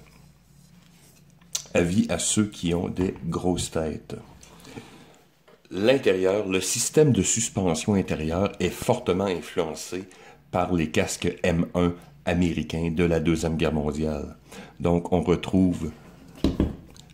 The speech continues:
la sangle de nuque, un système d'attache en six points avec le tour de tête en cuir et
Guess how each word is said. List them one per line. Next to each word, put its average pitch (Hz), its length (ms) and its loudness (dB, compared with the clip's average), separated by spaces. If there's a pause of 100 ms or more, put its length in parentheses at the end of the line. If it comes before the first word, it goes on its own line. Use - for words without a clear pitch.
la 85 200 2
sangle 90 520 4
de 78 120 2
nuque, 95 480 2 (1800)
un 98 160 4
système 90 800 0 (560)
d'attache 82 580 -2
en 87 180 0 (1080)
six - 380 0
points 95 380 2 (380)
avec 90 320 0
le 85 80 2
tour 87 300 4
de 76 80 0
tête - 340 -4
en 80 140 -2
cuir 110 520 0 (460)
et 87 280 4